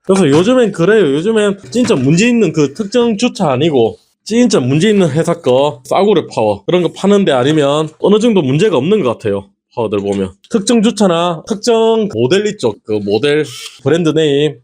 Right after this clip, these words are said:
회사 말고요. 그런 것들이 간혹 문제가 일으키는 게 있어요. 처음부터 설계 잘못이나 그런 걸로.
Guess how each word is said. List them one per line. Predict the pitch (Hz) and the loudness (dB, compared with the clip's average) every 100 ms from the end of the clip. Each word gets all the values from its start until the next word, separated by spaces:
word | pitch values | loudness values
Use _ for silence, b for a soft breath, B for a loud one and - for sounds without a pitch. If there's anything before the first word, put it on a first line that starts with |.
| 113 | -6
회사 | 139 170 | -2 -2
말고요. | 139 110 120 104 | -2 0 0 0
그런 | - 226 240 | -2 -2 -2
것들이 | 220 160 127 | -2 -4 -6
간혹 | 117 147 196 | -6 -2 0
문제가 | 131 147 190 | -2 -2 -2
일으키는 | 151 165 170 202 180 165 160 156 156 151 | -2 -4 -2 0 0 0 -4 -4 -4 -2
게 | 139 | -2
있어요. | 131 127 101 95 | -4 -2 -4 -2
처음부터 | - 196 - 147 | -2 -2 -2 -4
설계 | - 196 190 | 0 0 0
잘못이나 | 131 117 127 131 113 | 0 -2 -2 -2 -2
그런 | 135 127 | -4 -4
걸로. | 110 101 107 104 | 0 0 0 -2